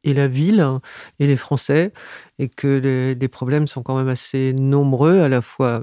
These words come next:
spécifiquement agricoles et aussi dans la relation entre les, les urbains et, et les ruraux. Donc c'est toujours le moment où, où des explications, de la pédagogie, de, de moments où on, des Français viennent de plus en plus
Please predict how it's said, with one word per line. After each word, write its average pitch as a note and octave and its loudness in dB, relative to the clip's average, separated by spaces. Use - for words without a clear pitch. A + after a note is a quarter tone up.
spécifiquement - -4
agricoles C3 0
et F3 6
aussi C#3+ 0
dans D3 2
la B2 0
relation C#3 0
entre C3 -4
les, B2+ -4
les C3+ -2
urbains C#3 -2
et, B2+ -2
et C#3+ 0
les C#3 4
ruraux. D3 0
Donc C3 -4
c'est C#3 -6
toujours D#3+ 0
le F3 6
moment E3 4
où, D#3+ 2
où C#3 2
des C3+ 0
explications, C#3+ 0
de D3+ 2
la C#3 2
pédagogie, C#3 0
de, C3+ 0
de B2+ -6
moments D3 2
où D3 2
on, C3+ 0
des D3+ 2
Français - 0
viennent D3+ 2
de C#3 2
plus D#3 2
en D3 2
plus - -4